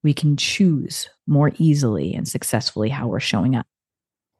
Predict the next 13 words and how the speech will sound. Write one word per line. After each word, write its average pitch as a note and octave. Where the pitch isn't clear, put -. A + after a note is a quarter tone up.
So D#3+
that D#3
is F#4
what G3+
I F3+
have F3+
for -
you C#3+
today. C#3
And C3+
I C3
am F3
gonna A3+